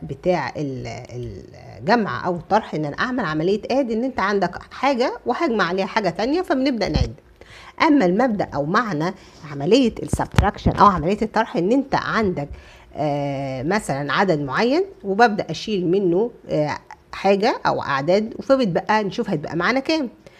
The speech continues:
الكلام ده ممكن مثلًا تطبيق مثلًا معاك مثلًا اهو، آه، اقلام مثلًا، معاك اقلام، بقول لك والله انت معاك قلمين وهديك تلات اقلام كمان، فهنقول معايا تو وثري بقى معايا فايف، هعد، هجمع،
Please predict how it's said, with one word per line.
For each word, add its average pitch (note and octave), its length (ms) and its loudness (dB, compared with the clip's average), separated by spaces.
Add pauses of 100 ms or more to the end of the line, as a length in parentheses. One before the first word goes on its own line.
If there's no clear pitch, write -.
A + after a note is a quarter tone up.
(180)
الكلام C4+ 320 4
ده D4 60 6
ممكن D4 280 2
مثلًا B3 240 2
تطبيق G#3 320 0
مثلًا A#3+ 340 0
معاك G#3 360 0
مثلًا G#3+ 400 0
اهو، F#3+ 160 -2 (380)
آه، F3 300 0
اقلام G#3+ 400 2
مثلًا، F3+ 300 -2
معاك F#3+ 300 0
اقلام، D#3+ 340 -2 (180)
بقول G3 140 0
لك F#3 120 -2
والله F3+ 160 0
انت F3+ 120 -4
معاك D#3+ 260 -2
قلمين G#3 420 2
وهديك F#3 460 -4 (120)
تلات A3+ 280 0
اقلام B3+ 280 0
كمان، D#4+ 400 0 (100)
فهنقول F#3 400 -2 (100)
معايا E3+ 300 0
تو F#3 180 -2
وثري F#3+ 640 2
بقى - 140 2
معايا F3+ 320 2
فايف، D3 320 -4 (280)
هعد، E3+ 340 -2 (220)
هجمع، E3+ 500 0